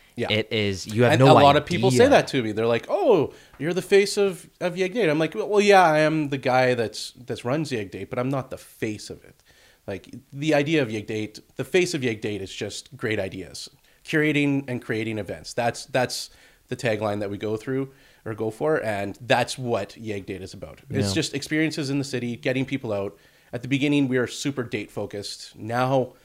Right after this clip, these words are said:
Speaker 1: now we're more broad 'cause we want everybody to go out and see what's special about Edmonton.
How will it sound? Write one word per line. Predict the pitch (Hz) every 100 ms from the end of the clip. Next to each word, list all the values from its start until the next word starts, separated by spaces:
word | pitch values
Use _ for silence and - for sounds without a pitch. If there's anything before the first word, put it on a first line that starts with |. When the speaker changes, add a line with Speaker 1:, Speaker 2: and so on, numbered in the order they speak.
| _ _
Speaker 1:
now | 120 135 143
we're | 131 120
more | 120 110
broad | 110 95 82 76 - _
'cause | - 110
we | 123
want | 123 120
everybody | 131 135 127 110 104
to | 107
go | 107 98
out | 95 -
and | 101 98 92 92 - - _ _ _ _ _
see | - - 107
what's | 107 -
special | - 101 - 104
about | 98 92
Edmonton. | 85 82 -